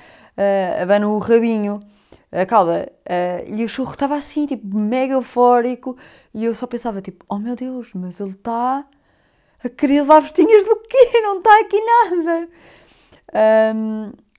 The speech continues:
eu lembro-me que depois ele foi para o chão, ficou lá,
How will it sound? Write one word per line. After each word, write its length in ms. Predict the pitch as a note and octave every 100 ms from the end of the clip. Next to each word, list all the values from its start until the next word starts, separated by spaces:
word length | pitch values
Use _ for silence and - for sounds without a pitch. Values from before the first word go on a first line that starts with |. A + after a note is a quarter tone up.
| _
eu 220 | - B3 B3+
lembro-me 500 | A#3 F#3+ F3 F3+ F3+
que 80 |
depois 380 | - - G3+ F3
ele 100 | F3
foi 340 | F3 - F#3+ F3+
para 360 | F3 G3 F#3+
o 60 | G3
chão, 680 | G3 - G#3+ A3+ C4 C#4 G4 _ _ _ _ _ _ _ _ _ _ - _
ficou 420 | - - G#3 A3
lá, 360 | G#3+ A3+ C#4+